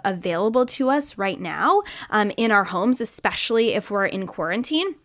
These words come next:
But just making sure that your meals, you're not just snacking on chips all day. There's nothing wrong with chips, but that you're having, you know, some protein and some fat along with those so it doesn't feel like you're just starving all day long and so you're just kind of stoking that hunger all day long. You're actually sitting down.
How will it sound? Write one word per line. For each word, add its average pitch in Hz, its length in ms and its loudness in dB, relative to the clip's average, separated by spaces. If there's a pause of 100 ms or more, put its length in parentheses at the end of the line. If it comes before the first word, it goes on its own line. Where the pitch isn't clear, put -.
(520)
But 311 100 2
just 330 180 0
making 359 280 2
sure 269 240 4
that 247 120 6
your 226 140 0
meals, 202 400 0 (220)
you're 285 100 8
not 311 120 8
just 330 160 -2
snacking 240 340 0
on 208 100 2
chips - 300 0
all 185 160 4
day. 175 180 0
There's 247 180 4
nothing 285 240 4
wrong 269 240 6
with 220 180 2
chips, - 300 -4
but 220 140 -2
that 226 140 2
you're 233 100 0
having, 208 440 2 (360)
you 220 100 0
know, 208 120 4
some 208 300 2
protein 220 400 4
and 208 120 0
some 202 140 -4
fat 196 260 4
along 185 260 4
with 185 180 0
those 240 240 4
so 220 80 2
it 202 100 2
doesn't 208 320 -2
feel 196 260 2
like 185 220 2
you're 190 100 -2
just 180 300 -6 (140)
starving 202 440 4
all 214 120 6
day 220 160 4
long 226 260 4
and 202 100 -2
so - 120 -4
you're 190 120 0
just 196 240 -2
kind 196 180 0
of 180 120 -2 (160)
stoking 202 540 2
that 190 160 2
hunger 190 320 -2
all 233 160 4
day 240 160 2
long. 254 220 4
You're 247 120 0
actually 208 340 -2
sitting 220 380 0
down. 196 360 0